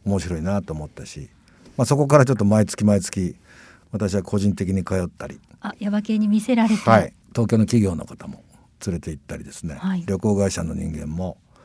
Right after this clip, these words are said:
Speaker 1: えー、一緒に耶馬渓に行って自転車に乗ったりしながら、三月ぐらいまでそういうことを、あの、
Speaker 2: ああ。
Speaker 1: はい。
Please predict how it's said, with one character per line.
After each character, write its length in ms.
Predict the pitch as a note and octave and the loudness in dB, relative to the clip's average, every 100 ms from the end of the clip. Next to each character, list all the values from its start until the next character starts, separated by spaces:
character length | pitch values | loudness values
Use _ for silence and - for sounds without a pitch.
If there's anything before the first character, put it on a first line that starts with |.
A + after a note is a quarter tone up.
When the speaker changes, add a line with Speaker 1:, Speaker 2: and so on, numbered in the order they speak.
| - - _ _ _ | -20 -20 _ _ _
Speaker 1:
え 200 | E2 D2+ | -10 -8
ー、 20 | D#2 | -8
一 80 | |
緒 160 | - E2+ | -6 -6
に 60 | D#2+ | -6
耶 80 | |
馬 160 | D#2 D2+ | -6 -10
渓 160 | D#2 D#2 | -10 -10
に 80 | |
行 80 | D2 | -10
っ 20 | |
て 100 | - | -12
自 140 | D2+ D2+ | -12 -10
転 140 | D#2 | -10
車 180 | D2+ D2+ | -10 -10
に 60 | D2+ | -12
乗 60 | |
っ 20 | C#2+ | -12
た 160 | D#2 | -14
り 80 | D2 | -16
し 140 | - | -14
な 80 | C#2+ | -14
が 100 | D2 | -12
ら、 220 | D#2 F2 - _ _ _ _ _ _ _ | -10 -12 -14 _ _ _ _ _ _ _
三 240 | - A2+ | -4 0
月 220 | G2 - D#2+ | 0 0 -8
ぐ 60 | |
ら 100 | D2 | -8
い 60 | C#2 | -10
ま 100 | C#2+ | -10
で 140 | C#2 | -12
そ 160 | - E2+ | -8 -6
う 60 | D#2+ | -6
い 80 | |
う 40 | D#2 | -10
こ 120 | - | -12
と 100 | - | -14
を、 140 | C#2+ - A#3 | -18 -18 -18
あ 40 | D2+ | -12
の、 60 | |
Speaker 2:
あ 480 | - - D#2+ D#2 - F2+ | -10 -10 -14 -16 -12 -8
あ。 40 | |
Speaker 1:
は 120 | |
い。 80 | D#2+ | -8